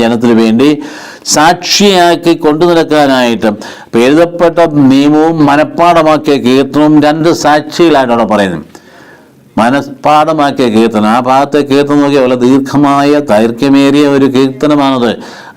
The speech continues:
അത് കൊണ്ടു നടക്കണം. ഇപ്പം എഴുത-, മനഃപ്പാഠമാക്കിയ കീർത്തനവും സാക്ഷികളായിട്ട് കൊണ്ടുവരണം. അതിനു വേണ്ടിയിട്ട് ആ വിശ്വസ്തതയ്ക്ക് പ്രേരണ നൽകാനാണ്. അവിശ്വസ്തതയ്ക്ക് പോയാൽ അവിടെ ശിക്ഷയുണ്ടാകുന്ന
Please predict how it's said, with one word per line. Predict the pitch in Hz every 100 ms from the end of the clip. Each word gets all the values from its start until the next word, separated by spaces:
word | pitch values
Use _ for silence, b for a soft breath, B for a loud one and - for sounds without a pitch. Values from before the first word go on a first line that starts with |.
| 143
അത് | 156 156 170 202 - -
കൊണ്ടു | 139 165 185
നടക്കണം. | 160 - 135 120 107
ഇപ്പം | 135 131
എഴുത-, | 127 143 _ _ _ _ _ _ _ _ _ _ _ -
മനഃപ്പാഠമാക്കിയ | 143 143 170 180 185 175 143 135 120
കീർത്തനവും | 127 139 147 165 B B B - -
സാക്ഷികളായിട്ട് | 170 196 - 220 220 202 175 170 156 147
കൊണ്ടുവരണം. | 147 139 127 120 139
അതിനു | 165 175
വേണ്ടിയിട്ട് | 175 170 170 156 131
ആ | 123
വിശ്വസ്തതയ്ക്ക് | 123 - 160 165 165 180 175 170 - -
പ്രേരണ | 135 147 170 175 160
നൽകാനാണ്. | 139 127 98 - - B B B B B B 117
അവിശ്വസ്തതയ്ക്ക് | 151 151 - 175 175 175 180 185 175 185 156
പോയാൽ | 160 165 175 170
അവിടെ | 160 143
ശിക്ഷയുണ്ടാകുന്ന | 139 135 185 185 175 175 165